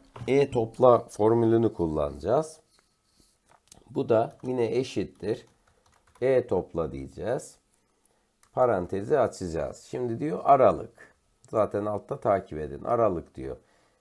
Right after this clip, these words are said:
Ee, birincide şunların içinden noktalı virgülle ayırıyoruz. Ölçüt şunlar.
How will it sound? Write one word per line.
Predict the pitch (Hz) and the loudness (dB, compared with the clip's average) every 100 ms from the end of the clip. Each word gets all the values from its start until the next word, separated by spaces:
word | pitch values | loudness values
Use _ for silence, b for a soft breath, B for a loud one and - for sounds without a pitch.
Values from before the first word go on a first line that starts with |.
| b - | b -10
Ee, | 82 80 78 | -8 -6 -6
birincide | 120 151 170 147 135 131 151 - _ _ | -6 -6 -6 -4 -2 2 2 2 _ _
şunların | - - - 143 147 123 107 95 | -20 -12 -6 -2 2 2 2 -2
içinden | 104 - 113 98 80 76 78 113 - _ _ - | -4 -4 -4 -4 -4 -4 -6 -8 -14 _ _ -6
noktalı | 95 98 - 101 101 101 | -4 -4 -2 -2 0 0
virgülle | 92 82 78 104 101 | 0 -2 -4 -4 -2
ayırıyoruz. | 82 69 65 64 65 107 - _ b b b _ | -2 -4 -8 -12 -12 -14 -14 _ b b b _
Ölçüt | 110 127 127 - 117 107 | 0 2 0 -2 -4 -4
şunlar. | - - 120 117 92 78 92 - | -8 -4 0 0 0 0 -2 -8